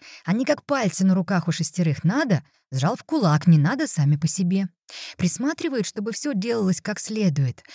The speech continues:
Работаешь кое-как, получи и не обижайся. Я вон полы плохо вымыл, так долго дышать не мог.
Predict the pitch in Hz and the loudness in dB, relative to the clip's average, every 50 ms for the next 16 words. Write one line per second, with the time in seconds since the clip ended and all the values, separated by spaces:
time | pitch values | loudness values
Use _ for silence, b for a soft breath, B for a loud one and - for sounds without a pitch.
0 | B B B - 294 302 330 415 427 - 240 202 - - 196 190 180 - 180 160 | B B B -2 0 0 0 -2 -2 -2 -2 -4 -2 0 0 0 2 2 2 0
1 | 143 - 156 156 156 151 143 - 208 262 339 - _ _ 160 160 151 147 143 123 | 2 2 0 0 0 0 0 -2 -4 -4 -6 -8 _ _ 4 4 6 6 4 4
2 | 135 135 123 139 175 196 - - - 190 B B B B B 277 330 370 330 247 | 2 0 0 0 0 0 -2 -4 -6 -8 B B B B B 0 2 2 4 4
3 | 185 160 180 180 180 175 175 - 190 214 220 - - 202 202 196 175 170 170 160 | 2 2 2 2 4 4 2 2 0 -4 -4 -2 -2 0 4 6 6 6 6 4
4 | - 143 120 131 143 202 233 196 185 143 143 143 - 190 202 190 - 196 190 190 | 2 -2 -2 0 -2 -4 -2 -4 -2 -2 -2 -4 -4 -6 -8 -4 -2 0 2 2
5 | 180 170 170 | 2 0 -2